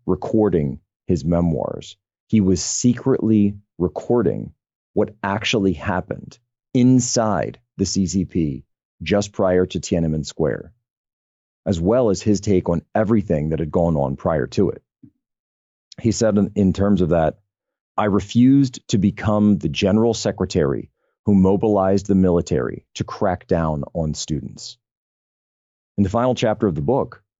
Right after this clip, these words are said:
which was later released in two thousand nine to commemorate the twentieth anniversary of Tiananmen Square, Zhao Ziyang praised the Western system of parliamentary democracy and said that it is the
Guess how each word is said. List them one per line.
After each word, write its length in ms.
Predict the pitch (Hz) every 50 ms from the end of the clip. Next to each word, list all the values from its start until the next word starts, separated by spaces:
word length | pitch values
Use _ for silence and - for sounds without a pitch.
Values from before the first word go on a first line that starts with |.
| _ _ _ _ _ _ _ _
which 160 | - 98 - 95
was 160 | 92 - 95
later 200 | 98 101 107 107
released 520 | 98 98 87 90 90 87 85 - - - -
in 140 | 98 87 82
two 200 | - - 117 107
thousand 360 | - 104 98 104 92 95 82
nine 320 | 78 85 90 87 65 53 - _ _ _ _ _ _ _ _ _ _ _ _ _ _ -
to 80 | -
commemorate 520 | - 101 98 98 101 107 101 98 90 80 -
the 60 | 80
twentieth 560 | - - - 98 98 95 92 90 85 - _ _ _
anniversary 800 | - 95 90 82 71 69 95 120 127 - - 69 52 52 - - -
of 80 | - -
Tiananmen 380 | - 98 85 82 76 73 71
Square, 420 | - - - 73 57 50 50 - - _ _ _ _ _ _ _ _ _ _ _ _ _ _ -
Zhao 200 | 95 90 101 120
Ziyang 420 | 110 131 120 110 104 101 95 98
praised 840 | - - - - - - 117 131 143 120 87 69 - 53 - - - _ _ _ _ _ _
the 80 | 98
Western 460 | 92 82 87 90 92 - - 123 123 117
system 440 | - - 98 92 - 98 95 95 - -
of 120 | 87 -
parliamentary 720 | - - 90 90 90 101 101 101 95 92 95 82 82 85 80
democracy 720 | - 78 76 78 80 78 - 82 78 - - - - - _ _ _ _ _ _ -
and 120 | - 90
said 240 | - - 101 95 82
that 100 | - 87 85
it 80 | 85
is 140 | 85 82 71
the 120 | 87 85